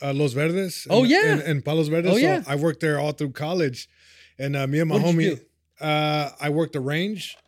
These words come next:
Speaker 1: You know, I
Speaker 2: Mm-hmm.
Speaker 1: picked up balls on the range before they made it all nice. We had to go shovel balls into the back of trucks,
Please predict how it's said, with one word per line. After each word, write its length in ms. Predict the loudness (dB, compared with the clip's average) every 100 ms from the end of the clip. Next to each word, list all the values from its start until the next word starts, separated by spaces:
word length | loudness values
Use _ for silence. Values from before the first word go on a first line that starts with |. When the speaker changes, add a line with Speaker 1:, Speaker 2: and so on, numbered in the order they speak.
| _ _ -12
Speaker 1:
You 140 | -6
know, 60 | -4
I 60 | -4
Speaker 2:
Mm-hmm. 80 |
Speaker 1:
picked 140 | -4 -4
up 120 | -4
balls 380 | -4 -2 -2 -4
on 140 | -6
the 60 | -6
range 240 | -4 -4 -6
before 280 | -6 -4
they 140 | -2 0
made 180 | 0 -2
it 80 | -2
all 140 | -6
nice. 400 | -4 -4 -4 -4
We 80 | -4
had 140 | -4
to 60 | -6
go 180 | -6 -4
shovel 460 | -4 -4 -2 -4
balls 360 | -4 -6 -8 -8
into 180 | -12 -12
the 80 | -12
back 280 | -12 -12 -14
of 80 |
trucks, 400 | -14 -12 -12 -14